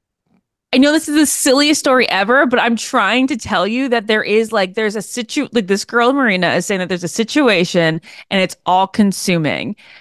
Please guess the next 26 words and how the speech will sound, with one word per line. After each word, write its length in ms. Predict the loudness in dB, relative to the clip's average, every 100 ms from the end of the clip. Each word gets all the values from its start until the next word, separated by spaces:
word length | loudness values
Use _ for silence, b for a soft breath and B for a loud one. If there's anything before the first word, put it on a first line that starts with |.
| B B -2
And 160 | -2 0
to 160 | 2
me, 680 | 4 4 4 4 4 0 -4 b b b b _ _ _ -2
my 140 | -2
best 320 | 2 2 2
advice 560 | -2 -2 -2 2 0 0
is 140 | -2
that 120 | 0 0
it 120 | -2
could 80 | -4
be, 340 | -4 -4 -12 -16 -8
it's 180 | -6 -2
probably 340 | 0 2 2
so 460 | 0 -2 2 2 2
consuming 680 | 0 0 -2 -4 -2 -2
in 140 | -2 -2
your 120 | -2
head, 560 | -4 -2 2 2 0 -4 _ -2
but 160 | 0
then 160 | 2 0
when 100 | -2
you 140 | -2
say 340 | -2 -2 0 0
it 100 | 0
out 220 | -2 -2
loud, 580 | -2 0 0 0 -2